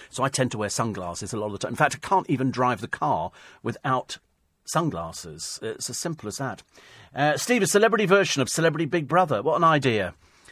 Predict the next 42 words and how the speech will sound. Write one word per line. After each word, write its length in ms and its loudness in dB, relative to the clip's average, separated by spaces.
Jet, 180 2
the 80 2
trouble, 320 -4
have 100 -2
you 60 4
noticed, 400 0
though, 160 -6
they 180 -6
cannot 520 -8
find 300 -10
celebrities. 680 -10
In 100 0
this 140 0
day 220 6
and 100 6
age, 420 2
somebody 340 0
who 120 0
is 100 0
married 520 2
to 120 0
a 40 4
girl 280 6
whose 160 0
television 420 2
career 340 0
wrapped 360 -2
up 160 -4
donkeys 460 -2
years 200 -8
ago 260 -8
is 120 -2
now 160 6
classed 420 4
as 100 -4
a 40 -6
celebrity. 480 -2
That's 200 0
like 240 4
sort 180 0
of 80 -2
saying 260 2